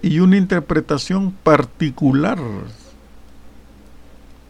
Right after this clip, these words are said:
Tiene que ser, o sea, si una interpretación está sujeta a que cualquiera la interprete, entonces no hay ley, pues.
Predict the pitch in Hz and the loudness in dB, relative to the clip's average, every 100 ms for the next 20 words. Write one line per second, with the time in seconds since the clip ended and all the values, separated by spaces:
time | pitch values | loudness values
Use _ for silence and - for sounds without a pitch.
0 | - - - - - - - - - - | -20 -20 -20 -20 -20 -20 -20 -20 -20 -20
1 | - - 135 151 170 170 143 165 190 - | -20 -6 -2 0 0 0 4 4 4 0
2 | - 127 - 156 - - 151 165 196 185 | -4 -4 0 -2 -2 -6 0 2 2 0
3 | 165 - 147 160 131 156 127 - 170 147 | -4 -4 -6 -6 -4 -2 -2 -2 -4 -4
4 | - 143 160 120 110 113 107 - - 156 | -2 -2 -2 -4 -6 -4 -4 -4 -6 -6
5 | 156 - 175 135 - - 165 - 123 - | -6 -8 -8 -6 -8 -6 -8 -6 -8 -8
6 | 120 233 190 - 104 110 233 - - - | -8 -4 -2 -2 -4 -4 -6 -8 -16 -16